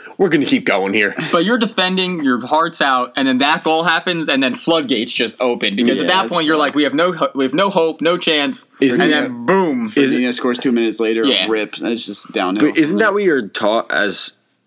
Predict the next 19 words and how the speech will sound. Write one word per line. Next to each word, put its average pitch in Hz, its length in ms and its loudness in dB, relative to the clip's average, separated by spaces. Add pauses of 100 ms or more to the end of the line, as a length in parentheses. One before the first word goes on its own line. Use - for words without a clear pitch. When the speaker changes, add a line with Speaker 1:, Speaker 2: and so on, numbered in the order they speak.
Speaker 1:
an 107 100 2
Speaker 2:
As 120 160 2
a 143 40 0
Speaker 1:
athlete 120 160 2
growing 123 360 2
up? 120 220 0
Speaker 2:
three-year-old? - 340 0
Speaker 1:
Yeah, 160 120 0
but 151 40 2 (100)
a-, 165 40 2
any 170 200 2
sport 131 400 0
you 123 120 0
play 107 360 2
until 104 240 0
you 101 100 2
hear 104 140 2
the 95 80 0
whistle. 120 420 0